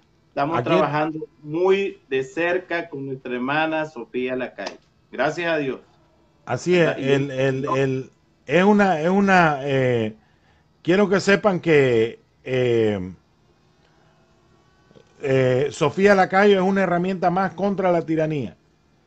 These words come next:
Speaker 2: Así de
Speaker 1: Así
Speaker 2: sencillo.
Speaker 1: es.
Speaker 2: El, el,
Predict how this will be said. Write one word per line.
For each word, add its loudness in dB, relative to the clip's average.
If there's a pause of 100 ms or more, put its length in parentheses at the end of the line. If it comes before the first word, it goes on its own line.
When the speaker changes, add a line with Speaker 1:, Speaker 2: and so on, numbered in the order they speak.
(640)
Speaker 2:
Así -6
de 0
Speaker 1:
Así -4
Speaker 2:
sencillo. -4
Speaker 1:
es. -14 (760)
Speaker 2:
El, 4
el, 2